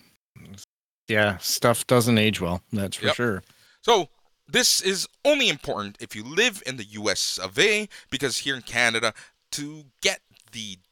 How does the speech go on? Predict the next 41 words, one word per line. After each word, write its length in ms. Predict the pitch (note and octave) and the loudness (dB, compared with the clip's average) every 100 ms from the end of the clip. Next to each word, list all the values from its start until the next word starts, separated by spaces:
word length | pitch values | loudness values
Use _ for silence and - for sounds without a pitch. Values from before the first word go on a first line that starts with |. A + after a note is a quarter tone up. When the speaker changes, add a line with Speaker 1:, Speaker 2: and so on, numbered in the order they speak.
| _ - | _ -6
Speaker 2:
W 180 | G#2+ | -6
W 280 | F#2+ F#2 F#2 | -6 -8 -12
E 60 | A2+ | -4
Network, 400 | F3 E3 F3 - | -2 0 -4 -6
you 80 | A2+ | -6
have 120 | A#2 | -6
to 80 | G#2+ | -4
go 100 | G#2 | -8
through 180 | G#2 F2+ | -10 -6
Rogers. 640 | G2 A#2 A2 E2+ A#1 - - - | 0 2 2 -2 -8 -10 -10 -12
So, 320 | - C3+ B2 - - _ | 0 0 0 -6 -20 _
this 120 | E3+ | -4
is 80 | D3+ | -2
only 160 | D3 D3 | -2 -2
important 340 | C3+ C3 B2+ | -4 -6 -8
for 180 | - B2+ | -4 0
our 80 | A2 | 0
American 540 | G#2 B2+ C3 - A2 | 2 2 2 0 -6
listeners, 380 | A#2+ - D#3 D#3 - - _ | -4 -2 -4 -6 -8 -20 _
but 160 | B3+ - _ _ | 0 0 _ _
again, 280 | F#3+ B3+ F3 | 2 2 2
I 40 | |
wanted 280 | D3+ G#3 F#3+ | 2 2 2
to 80 | D#3+ | 0
kinda 200 | E3+ D#3 | -6 -6
talk 360 | - D3 E3 E3 | -4 -4 -2 -4
about 260 | D3+ D3 | -2 -4
this 140 | E3 - | -4 -10
because, 480 | D#3+ - A3+ F#3+ - - - - | -12 0 2 2 -2 -14 -18 -10
you 80 | C#3 | -6
know, 60 | |
the 80 | C3 | 0
streaming 400 | - G#3+ B3 G#3+ | 2 2 -2 -2
service 300 | - B2+ A2+ | -2 0 -2
stuff 300 | - A2 - | 0 -2 -2
is 300 | A2+ - - - - | -2 0 0 -6 -16
becoming 500 | C#3 - E3 F3 F3 | -14 -8 -8 -8 -6
super 840 | - - - - G3+ F#3+ - F#3 - | -2 0 2 2 0 -4 -2 -2 -4
u-, 180 | A2 E2 - | -18 -14 -4
uber 360 | G3+ D#3 F#2+ - - _ | -2 -2 -4 -8 -20 _
important. 580 | A#2 - F3+ F#3 F3+ | -2 2 2 2 -2